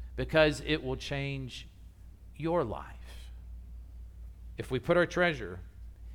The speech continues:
even our money, into our faith, our hearts will follow it there. The church is one way through which this happens.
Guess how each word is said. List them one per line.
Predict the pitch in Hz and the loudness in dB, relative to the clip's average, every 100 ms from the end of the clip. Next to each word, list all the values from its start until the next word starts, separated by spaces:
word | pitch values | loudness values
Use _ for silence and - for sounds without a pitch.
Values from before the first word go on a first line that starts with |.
| - - | -12 -4
even | 147 185 202 196 - | 0 4 4 2 6
our | 139 135 | 8 8
money, | 131 139 165 127 107 - - - - | 6 2 2 -2 -4 -8 -16 -10 -6
into | 123 - 170 180 - | -4 0 0 2 0
our | 123 139 143 127 | 0 2 0 0
faith, | - 120 78 - - - - - - - - - - - - - | -2 -2 -2 -6 -10 -12 -12 -12 -12 -10 -12 -10 -12 -10 -12 -4
our | 104 | -2
hearts | 92 - 131 160 - - - - - - - - - - | -2 0 0 0 -6 -12 -12 -12 -12 -14 -14 -14 -14 -8
will | 107 | -8
follow | - 107 104 87 76 | -6 -4 -4 -4 -8
it | - - - - - - - - - - - | -10 -12 -12 -12 -12 -12 -12 -12 -12 -8 -6
there. | 82 73 - - - - - - - - - - - - - - - - - - | -6 -8 -10 -12 -12 -12 -14 -14 -14 -16 -16 -16 -16 -16 -18 -16 -16 -16 -16 -8
The | 123 | -6
church | 127 165 175 | 4 6 6
is | 160 127 | 2 4
one | 151 165 | 4 6
way | 156 151 | 8 6
through | 147 131 | 4 4
which | 139 - | 4 2
this | 135 127 | -2 -6
happens. | - 143 - 71 - - | -2 -4 -2 -10 -10 -12